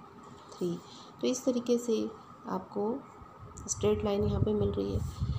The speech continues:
और माइनस वन रखने पर इसकी वैल्यू क्या मिल रही है? माइनस वन, माइनस टू रखने पर माइनस वन,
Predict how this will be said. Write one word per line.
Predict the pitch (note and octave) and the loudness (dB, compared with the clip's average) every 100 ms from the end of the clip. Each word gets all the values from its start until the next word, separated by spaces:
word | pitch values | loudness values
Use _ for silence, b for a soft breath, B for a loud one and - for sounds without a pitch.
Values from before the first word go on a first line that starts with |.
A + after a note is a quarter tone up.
| B B | B B
और | - A#3+ | 4 4
माइनस | A3+ F#3 F#3+ A3+ B3+ | 6 6 8 6 6
वन | B3 A#3 | 4 4
रखने | A3+ A3+ | 4 4
पर | A3 | 4
इसकी | A3 - A3 | 2 2 2
वैल्यू | G3+ G3+ | 4 2
क्या | G#3+ G#3 | 2 2
मिल | G3+ F#3+ | 4 4
रही | G3+ | 4
है? | G3 | 4
माइनस | F3+ F3 F#3+ G3+ - | 4 4 4 2 0
वन, | F#3 F#3 - - - - - B B B - | 0 0 -4 -14 -20 -18 -18 B B B -4
माइनस | G3 G3 G3+ A#3 A#3 | 2 4 6 4 4
टू | A3+ | 4
रखने | G#3+ G#3 G#3+ G#3 | 4 4 2 4
पर | G3+ G3+ - F3+ | 2 0 -2 -2
माइनस | F3+ F3 F3+ F#3 F#3 | 0 2 0 -4 -2
वन, | F#3 | -2